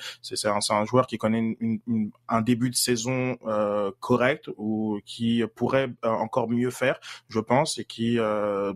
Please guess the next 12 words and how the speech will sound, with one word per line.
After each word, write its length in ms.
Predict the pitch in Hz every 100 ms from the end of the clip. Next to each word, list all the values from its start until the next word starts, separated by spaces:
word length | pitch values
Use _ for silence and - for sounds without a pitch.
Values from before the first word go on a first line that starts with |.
| 82 - _ -
lui, 420 | 123 131 156 135 _ -
en, 100 | 107 - -
et 80 | 123
font 340 | - - 135 123 -
partie 200 | 120 147
de 60 |
ceux 140 | 123 151
qui, 180 | 127 120 - -
qui 120 | 131
bénéficient 520 | 120 131 123 123 156
vraiment 280 | 127 120 139
de, 120 | 127